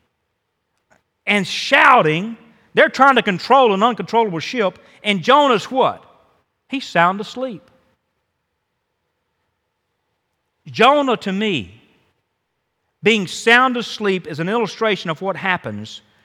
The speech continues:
when we get out of God's will. Listen carefully. We become so oblivious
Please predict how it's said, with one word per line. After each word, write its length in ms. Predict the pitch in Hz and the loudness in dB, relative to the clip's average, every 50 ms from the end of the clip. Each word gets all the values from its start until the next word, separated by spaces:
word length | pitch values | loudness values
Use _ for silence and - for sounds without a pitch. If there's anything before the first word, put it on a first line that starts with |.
| _ _ _ _ _ | _ _ _ _ _
when 180 | - 160 156 160 | -6 -6 -4 -4
we 100 | 185 190 | -4 -4
get 240 | 156 143 170 165 | -4 -2 -2 0
out 140 | 151 139 131 | 0 -2 -4
of 100 | 120 107 | -6 -6
God's 300 | 101 139 139 139 131 127 | -4 -2 -2 -2 -4 -6
will. 320 | 127 131 127 113 98 90 85 _ _ _ _ _ _ _ _ _ _ _ _ _ _ _ _ _ _ _ | -10 -10 -8 -10 -10 -14 -18 _ _ _ _ _ _ _ _ _ _ _ _ _ _ _ _ _ _ _
Listen 280 | - 143 160 - 180 160 | -8 -8 -8 -8 -10 -10
carefully. 440 | - 185 180 156 - - 120 110 104 - _ _ _ _ _ _ _ _ _ _ _ _ _ _ _ | -6 -6 -6 -6 -8 -12 -18 -18 -18 -20 _ _ _ _ _ _ _ _ _ _ _ _ _ _ _
We 260 | - 143 208 254 262 247 | -6 -2 0 0 0 0
become 440 | 196 233 - - 233 220 208 180 | -2 -6 -6 -2 0 0 0 0
so 720 | - - - - - - 226 226 240 247 254 254 262 262 - | -4 -8 -14 -16 -12 -4 0 2 4 6 4 4 2 0 0
oblivious 1300 | - 208 165 131 - - 175 190 233 277 233 180 185 143 113 87 - - - - - - - - - | -2 -2 -2 -2 -6 -4 0 0 2 0 0 -2 -4 -6 -6 -8 -12 -14 -14 -14 -14 -16 -18 -20 -20